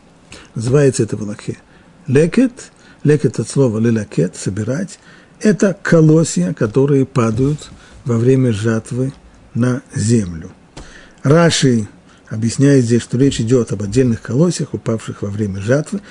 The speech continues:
И причем здесь есть ограничение. Там, где упало одно, один, там, где упал один или двух колос, то есть когда жнец, он захватывает какое-то количество колосьев, серпом срезает их,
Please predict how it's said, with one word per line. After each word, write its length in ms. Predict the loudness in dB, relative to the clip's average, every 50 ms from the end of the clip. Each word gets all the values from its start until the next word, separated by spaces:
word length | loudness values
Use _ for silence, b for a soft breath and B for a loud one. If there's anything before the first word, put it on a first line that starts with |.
| B B B B
И 40 | B -20
причем 280 | -6 0 2 2 4
здесь 260 | 4 4 4 4 4
есть 340 | 4 4 4 4 2 -2 -10 B B B B
ограничение. 840 | -4 0 2 4 6 6 6 4 4 4 2 2 0 -2 -8 -14 -18 -20 B B B B B B _ _ _
Там, 340 | 2 4 4 6 6 6 4
где 320 | 4 4 4 4 4 4
упало 540 | 4 2 0 0 0 2 2 2 0 0 -2
одно, 420 | -4 0 2 2 4 4 2 0 -6 -8
один, 300 | -6 -6 -4 -2 -2 -4 -6 -4 _
там, 160 | 0 2 2
где 100 | 2 2
упал 220 | 2 0 0 0 0
один 300 | 0 0 2 4 4 4
или 100 | 4 2
двух 320 | 0 2 2 2 2 0
колос, 280 | 2 2 2 2 2 -2
то 60 | -6
есть 100 | -8 -6
когда 380 | -6 -4 0 2 2 2 2 2
жнец, 340 | 2 2 4 4 2 2 -2 B B B B B B -8
он 140 | -8 -6
захватывает 600 | -6 -6 -4 -2 -2 -2 -2 -2 -4 -6 -6 -6
какое-то 400 | -8 -12 -6 -2 -2 -2 -2 -4
количество 400 | -4 -2 -2 -2 -2 -6 -10 -14
колосьев, 500 | -10 -8 -4 -2 0 0 0 -2 -4 -6 B B B B B B B B B -10
серпом 720 | 0 2 4 4 4 4 4 4 4 4 6 4 2 0
срезает 680 | -2 -2 -2 0 0 0 0 0 0 2 0 0 2 0
их, 140 | 0 0